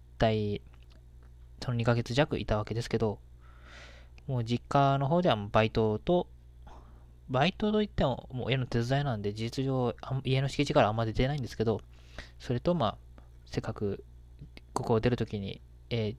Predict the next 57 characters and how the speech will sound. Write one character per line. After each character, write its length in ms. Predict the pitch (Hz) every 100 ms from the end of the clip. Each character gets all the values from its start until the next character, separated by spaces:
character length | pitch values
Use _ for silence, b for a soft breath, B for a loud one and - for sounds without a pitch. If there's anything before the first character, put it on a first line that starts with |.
| -
ゲ 140 | 135
ー 40 | 131
ム 100 | 110
の 60 |
入 120 | 127
っ 20 | 123
た 140 | 110
デ 60 | -
ィ 120 | 110
ー 40 |
ブ 140 | 110 107
イ 20 |
デ 80 | 107
ィ 140 | 98
ー 40 | - - - - - -
と 100 | 131
か、 180 | - - - - - - -
ま 100 | 135
あ、 20 |
買 140 | 117 127
っ 40 |
た 120 | - 110
り 140 | 95
も 120 | 110
ら 80 | 107
っ 20 |
た 160 | - 104
り 160 | 95 -
い 60 | 117
っ 20 |
ぱ 160 | 117
い 20 | 107
し 40 |
た 120 | 127
ん 80 | 110
で、 160 | 110 - - - B B B B B B -
そ 140 | 117
れ 80 | 107
を 240 | 98 110 - -
や 120 | 107
っ 40 | -
て 300 | - 110 -
ま 140 | 117
し 80 | -
た。 160 | - - - - - - - - - - -
だ 80 | 151
い 80 | 156
た 140 | 147
い 160 | 127 - - - - - -
全 200 | 139 104
部 200 | 87 -
終 80 | 110
わ 80 |
っ 40 | 110
た 120 | -
の 80 | 110
で、 160 | -